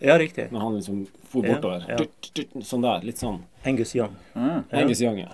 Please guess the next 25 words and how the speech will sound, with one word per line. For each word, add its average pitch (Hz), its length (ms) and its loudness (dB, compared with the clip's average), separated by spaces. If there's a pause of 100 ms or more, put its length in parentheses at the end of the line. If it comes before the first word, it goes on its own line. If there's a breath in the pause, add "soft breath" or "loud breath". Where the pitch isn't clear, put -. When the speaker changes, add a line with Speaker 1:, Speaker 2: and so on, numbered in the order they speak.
Speaker 2:
Ja, 127 180 4 (240)
eh, 131 360 6
så 147 180 0
gjorde 160 180 4
vi 107 60 2
det 107 120 6
et 90 80 -4
par 104 100 2
kamper, 170 500 2
og 123 60 -4
det 113 80 -4
så 123 300 0
jo, 90 440 0 (240)
når 107 440 0
liksom 92 280 -4
en 104 100 -4
av 95 100 0
oss 87 100 -8
skårte, - 360 -6 (640 soft breath)
det 107 120 -6
så 107 140 0
jo 95 60 2
helt 92 140 -4
jævlig 92 320 -8
ut. - 160 -18